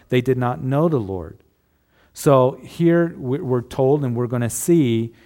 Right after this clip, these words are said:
what their corruption was all about. And we're gonna see the great wickedness that they did.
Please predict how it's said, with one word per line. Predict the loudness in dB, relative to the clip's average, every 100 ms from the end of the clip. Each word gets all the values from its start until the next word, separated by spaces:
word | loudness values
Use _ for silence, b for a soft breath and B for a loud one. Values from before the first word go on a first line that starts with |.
| B B B
what | -14 -14 -10 0 2 2
their | -2 -6
corruption | -2 0 0 -2 -4
was | -4 -2
all | -2 -2
about. | -4 -4 -4 -8 -16 -20 _ _ _ b b b b
And | -2 0 -2
we're | -4 -2 -2
gonna | -2
see | -4 0 4 4
the | 2 -2
great | 0 0
wickedness | 0 -4 -2 -4 -4
that | -4 -4
they | -4
did. | -2 2 2 0 -6